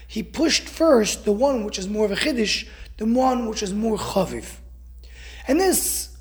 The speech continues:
connects to what the Gemara told us in the beginning of the Masechta, that the reason why Tzoros Abbas is written first is because it's a drosha, so it's chaviv, and that's why it's first. But here the Gemara says it more clearly, the kevan de chavivo agdama, something which is chaviv comes first.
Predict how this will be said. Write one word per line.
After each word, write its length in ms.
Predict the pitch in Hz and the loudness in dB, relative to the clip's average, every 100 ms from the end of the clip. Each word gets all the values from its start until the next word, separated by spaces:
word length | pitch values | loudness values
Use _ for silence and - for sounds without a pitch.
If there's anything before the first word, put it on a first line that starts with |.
| - - | -18 -14
connects 440 | - 214 285 - | -4 4 4 2
to 80 | - | -4
what 100 | 185 | -4
the 40 | 180 | -2
Gemara 240 | 214 220 | 4 4
told 280 | - 233 240 | 6 6 6
us 160 | 214 | 4
in 60 | 175 | 0
the 60 | 170 | -2
beginning 220 | 233 320 | -2 0
of 80 | 262 | 0
the 60 | |
Masechta, 480 | 214 - 202 - - | 0 -2 -2 -4 -10
that 500 | - - - - - | -12 -18 -16 -16 -8
the 100 | 185 | -2
reason 460 | 185 294 254 220 190 | 4 6 6 2 2
why 340 | 226 226 156 | 2 2 -2
Tzoros 400 | - - 240 220 | -4 2 2 2
Abbas 400 | 196 175 226 220 | 0 4 4 4
is 80 | 175 | 0
written 240 | 202 196 175 | -2 -4 -4
first 340 | 311 247 - - _ _ _ - | -2 -2 -2 -14 _ _ _ -2
is 160 | 220 226 | 4 4
because 400 | 214 - 311 247 | 4 12 12 12
it's 240 | 233 - | 2 -6
a 100 | 254 | -8
drosha, 540 | 180 196 208 202 277 285 | -8 -4 -4 -2 -2 -4
so 120 | - | -4
it's 140 | 233 | -6
chaviv, 460 | - - 196 233 285 | -6 -6 -4 -4 -4
and 80 | 214 | -6
that's 180 | 233 - | -8 -6
why 80 | |
it's 100 | 277 | -8
first. 420 | - 330 254 - - - - - | -4 -4 -4 -6 -14 -18 -18 -12
But 100 | - | 0
here 140 | 262 359 | 2 4
the 80 | |
Gemara 280 | 294 277 254 | 4 4 4
says 260 | 214 269 220 | 4 4 4
it 40 | |
more 160 | 226 240 | 2 0
clearly, 600 | - 285 359 226 180 196 - - - | 0 0 2 0 -2 -8 -14 -20 -14
the 80 | 180 | -8
kevan 400 | 170 214 247 277 | 0 4 4 4
de 80 | 254 | 2
chavivo 720 | - 196 180 349 269 233 254 | -2 -2 -2 0 4 4 4
agdama, 520 | 226 214 185 156 - - - - | 2 2 -2 -8 -10 -16 -18 -6
something 320 | - 285 311 | 0 2 4
which 100 | 233 | 4
is 160 | 208 - | 2 0
chaviv 560 | - 285 220 202 180 | 4 4 4 -6 -8
comes 320 | - 208 190 | -2 -2 -2
first. 480 | - - - - - | -6 -8 -6 -8 -10